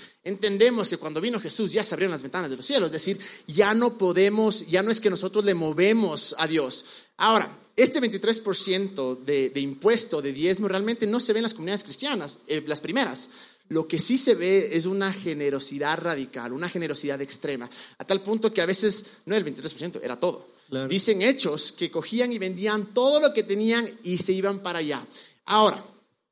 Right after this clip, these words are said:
Speaker 1: personalmente yo creí muchísimo en el diezmo por muchos años y ahora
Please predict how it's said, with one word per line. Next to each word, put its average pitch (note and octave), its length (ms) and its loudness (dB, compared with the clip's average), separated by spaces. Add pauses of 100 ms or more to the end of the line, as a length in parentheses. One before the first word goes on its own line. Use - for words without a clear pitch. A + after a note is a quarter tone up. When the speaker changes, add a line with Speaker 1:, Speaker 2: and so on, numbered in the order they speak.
(320)
Speaker 1:
personalmente A3 760 2
yo A3 200 4
creí G#3 200 -2
muchísimo G#3+ 640 2
en D#3 180 -6
el C#3+ 100 -8
diezmo E3 320 -4
por D#3 140 -8
muchos A3 340 2
años E3+ 400 -2 (580)
y F3+ 60 0
ahora C4 580 2